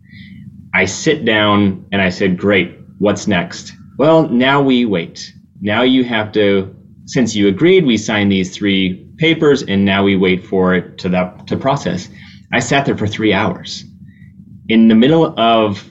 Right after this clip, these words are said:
this dealership, drinking bad coffee, waiting for my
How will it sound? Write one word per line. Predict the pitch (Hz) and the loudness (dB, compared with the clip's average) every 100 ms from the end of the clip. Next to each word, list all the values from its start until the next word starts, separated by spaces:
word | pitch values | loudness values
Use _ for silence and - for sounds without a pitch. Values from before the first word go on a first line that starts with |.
| - - | -16 -4
this | 107 | -4
dealership, | 107 135 143 110 - 92 90 - - - - - - | -2 0 0 0 -2 -2 -4 -10 -20 -20 -20 -20 -16
drinking | - 139 151 127 | -4 0 2 2
bad | 104 110 127 | 2 0 -2
coffee, | 123 113 113 87 85 95 - - - | -2 -4 -4 -6 -6 -8 -16 -20 -12
waiting | 92 107 135 156 | -2 0 4 2
for | 151 123 | 2 -2
my | 110 104 101 101 101 | 0 0 2 0 -4